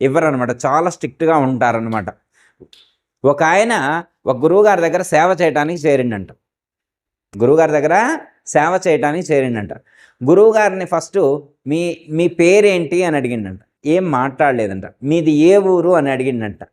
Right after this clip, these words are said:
ఏమీ మాట్లాడలేదంట. ఇరవై నాలుగు సంవత్సరాలు ఆ గురువుగారు వెంటనే ఉన్నాడంట. ఏం తెలుసుకోవడం కంటే ఆయన పేరు, ఆయన ఊరు తెలుసుకోవడం.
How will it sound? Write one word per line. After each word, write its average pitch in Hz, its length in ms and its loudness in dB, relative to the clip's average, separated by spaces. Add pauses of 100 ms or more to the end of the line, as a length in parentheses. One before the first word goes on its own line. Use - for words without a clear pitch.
ఏమీ 151 260 -2
మాట్లాడలేదంట. 135 800 -2 (680)
ఇరవై 185 420 2
నాలుగు 180 360 2
సంవత్సరాలు 190 520 0
ఆ 170 100 2
గురువుగారు 175 500 2
వెంటనే 165 300 -2
ఉన్నాడంట. 139 560 -4
ఏం 175 200 2
తెలుసుకోవడం 180 540 0
కంటే 185 360 -4 (220)
ఆయన 156 280 0
పేరు, 185 760 2 (280)
ఆయన 160 260 -2
ఊరు 185 360 4
తెలుసుకోవడం. 123 520 -2